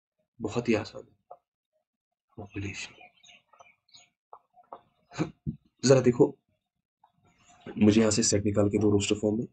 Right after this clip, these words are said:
A is equal to, तो मैं कहूँगा it's null set। क्यों?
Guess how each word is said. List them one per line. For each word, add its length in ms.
A 120
is 120
equal 300
to, 60
तो 80
मैं 160
कहूँगा 420
it's 280
null 220
set। 260
क्यों? 160